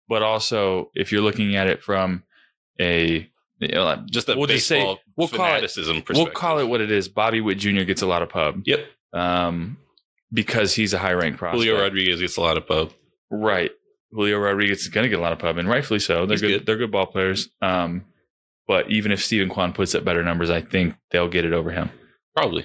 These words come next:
Speaker 1: I think he has to have a, an all-star season.
Speaker 2: Yep.
Speaker 1: Um, I, which I think he's capable of because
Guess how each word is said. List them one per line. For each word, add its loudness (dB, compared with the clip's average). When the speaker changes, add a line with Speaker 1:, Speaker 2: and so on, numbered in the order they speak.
Speaker 1:
I 0
think 2
he -2
has -2
to 0
have -2
a, 0
an 0
all-star 2
season. -2
Speaker 2:
Yep. 0
Speaker 1:
Um, 0
I, 0
which 2
I 0
think 0
he's -2
capable 0
of 0
because 0